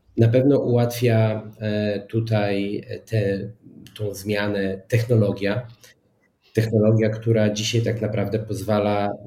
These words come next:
zdecydowaną większość procesów przenieść, e, czy zdigitalizować. No i bez wątpienia, bez wątpienia, em, jest, e, także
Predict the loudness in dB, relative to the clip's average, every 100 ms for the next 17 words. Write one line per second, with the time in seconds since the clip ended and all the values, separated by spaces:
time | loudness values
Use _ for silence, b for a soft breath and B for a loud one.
0 | -16 -18 -20 -12 -12 -8 -4 -4 -4 -2
1 | -2 -2 -2 0 0 -2 -4 -2 -2 -2
2 | -8 -4 -4 -4 -10 -10 -2 2 2 2
3 | -2 -4 -10 -2 2 2 2 -2 -6 -6
4 | -6 -8 -10 -8 -4 -2 -2 -2 -2 0
5 | -2 -4 -4 -6 -8 -12 B B B B
6 | _ 4 4 4 2 2 2 2 2 2
7 | 2 0 0 2 -2 -8 -10 -8 -6 -6
8 | -8 -4 -4 -2 -4 -4 -6 -6 -4 -4
9 | -6 -6 -6 -6 -10 -12 -6 -4 -4 -8
10 | -10 -10 -10 -10 -8 -8 -10 -12